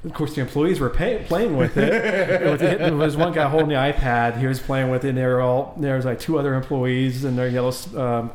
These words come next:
Speaker 1: smocks.
Speaker 2: <laughs>
Speaker 1: And then maybe about five minutes later, an actual kid came over, and he showed him.
Speaker 2: <laughs> He's like, "All right, fine."
Speaker 1: Oh, I guess I have to work and show how
Speaker 2: <laughs>
Speaker 1: interrupted by playtime.
Speaker 2: Yeah. <laughs>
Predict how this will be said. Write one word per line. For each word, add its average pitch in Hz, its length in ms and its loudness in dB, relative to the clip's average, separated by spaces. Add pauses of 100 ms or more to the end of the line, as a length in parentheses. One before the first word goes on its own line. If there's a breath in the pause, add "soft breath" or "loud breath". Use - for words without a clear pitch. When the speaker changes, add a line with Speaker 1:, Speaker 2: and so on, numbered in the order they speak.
(280)
Speaker 1:
smocks. 131 520 -4 (260 loud breath)
Speaker 2:
<laughs> 101 240 -8
Speaker 1:
And 156 380 -4
then 143 260 0 (920 loud breath)
maybe 160 340 0
about 151 260 0
five 135 180 0
minutes 135 160 -2
later, 135 320 0
an 135 60 -4
actual 131 280 -4
kid 160 280 -2
came 139 220 -2
over, 135 280 0
and 120 100 0
he 139 160 0
showed 120 400 0
him. 127 260 -2 (100)
Speaker 2:
<laughs> - 100 -8
He's 143 200 -2 (200)
like, - 180 -4
"All 123 220 -2
right, 123 280 -4
fine." 127 380 -4
Speaker 1:
Oh, 123 40 -2
I 127 200 2
guess 127 240 -2
I 120 60 -4
have 123 240 -4
to - 60 -8
work 160 320 0
and 226 120 -2
show 151 220 0
how 147 260 0 (380)
Speaker 2:
<laughs> - 240 -14
Speaker 1:
interrupted 185 480 -2
by 160 200 0
playtime. 165 840 -2
Speaker 2:
Yeah. 202 1300 -2
<laughs> 185 140 -6